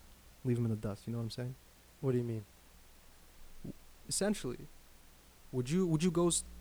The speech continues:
Speaker 1: Brad Pitt, Zach?
Speaker 2: No.
Speaker 1: Would you leave him on red?
Speaker 2: Absolutely
Speaker 1: Would
Speaker 2: not.
Speaker 1: you miss a date? Would you miss an opportunity to have a fun conversation with Brad Pitt?
Speaker 2: I wouldn't pass an opportunity to fuck Brad Pitt.
Speaker 1: Oh, yeah. And it sounds a little silly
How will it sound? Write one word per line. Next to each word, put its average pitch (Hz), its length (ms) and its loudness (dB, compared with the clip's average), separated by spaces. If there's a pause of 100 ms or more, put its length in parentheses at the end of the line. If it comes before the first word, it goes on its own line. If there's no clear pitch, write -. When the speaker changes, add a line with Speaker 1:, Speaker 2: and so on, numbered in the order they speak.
(140)
Speaker 1:
Brad 147 260 6
Pitt, 147 160 2
Zach? 156 320 -2 (920)
Speaker 2:
No. 117 240 -2 (240)
Speaker 1:
Would 135 140 -6
you 175 80 -2
leave 165 200 6
him 147 100 8
on 143 140 12
red? 143 280 10 (460)
Speaker 2:
Absolutely 123 340 0
Speaker 1:
Would 127 60 4
Speaker 2:
not. 185 60 6
Speaker 1:
you 180 60 6
miss 170 260 4
a 127 100 2
date? 127 380 8 (380)
Would 131 160 2
you 214 120 2
miss 175 320 0
an - 80 -12 (240)
opportunity 156 760 4 (300)
to 131 80 -6
have 117 200 -2
a 104 40 -10
fun 131 280 0
conversation 127 600 -2
with 104 120 -8
Brad 113 260 -2
Pitt? 113 180 0 (180)
Speaker 2:
I 131 80 0
wouldn't 123 360 0
pass 120 240 0
an 123 60 -2
opportunity 113 340 -2
to 104 60 -4
fuck - 220 -4
Brad 104 200 -4
Pitt. 113 180 -6 (240)
Speaker 1:
Oh, 123 140 0
yeah. 110 140 -4 (1700)
And 131 280 4
it 151 80 2
sounds 196 220 6
a 165 40 4
little 135 120 4
silly 139 380 2